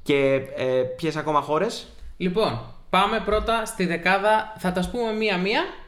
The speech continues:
Speaker 2: συγκριτικά, οκ; Η δεκάδα του κοινού είναι Φιλανδία νούμερο ένα, Σουηδία νούμερο δύο.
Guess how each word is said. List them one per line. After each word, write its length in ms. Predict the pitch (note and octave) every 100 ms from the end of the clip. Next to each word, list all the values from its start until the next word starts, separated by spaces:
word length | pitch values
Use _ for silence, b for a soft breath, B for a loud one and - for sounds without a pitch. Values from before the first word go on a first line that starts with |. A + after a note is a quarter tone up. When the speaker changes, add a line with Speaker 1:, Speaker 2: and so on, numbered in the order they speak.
| - -
Speaker 2:
συγκριτικά, 600 | - - F#3+ A3+ G3 D3
οκ; 120 | D3 F3 C4+ A2+ - B B B B B B B B B - -
Η 120 | F3+
δεκάδα 760 | F3+ F#3 A#3 C4 D4+ - - -
του 120 | A3
κοινού 340 | F3+ A3 A3+ G#3
είναι 340 | G#3 F#3+ A2 A2 - - - - - - -
Φιλανδία 500 | - F3 D#3+ F3+ G#3
νούμερο 260 | G#3 G3+
ένα, 280 | F#3+ F3+ A#2+ A#2
Σουηδία 580 | - D#3 C#3+ D3 F#3+
νούμερο 320 | F3 E3 D#3 C#3
δύο. 300 | C#3 A2+